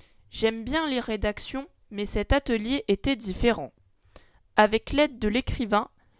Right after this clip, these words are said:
j'ai appris le processus d'écriture d'une histoire de A à Z. Grâce au partenariat du département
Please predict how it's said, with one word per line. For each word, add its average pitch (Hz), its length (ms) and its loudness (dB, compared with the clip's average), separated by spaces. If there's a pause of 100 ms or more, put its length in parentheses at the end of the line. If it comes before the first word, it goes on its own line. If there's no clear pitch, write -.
(120)
j'ai 196 260 2
appris 269 320 6
le 233 140 2
processus 240 760 -4
d'écriture 247 680 -4
d'une 208 240 -10
histoire 254 520 0
de 196 200 0
A 254 220 4
à 208 120 4
Z. 160 220 0 (1040)
Grâce 262 480 2
au 202 80 0
partenariat 240 760 0
du 226 160 -10
département 214 760 -2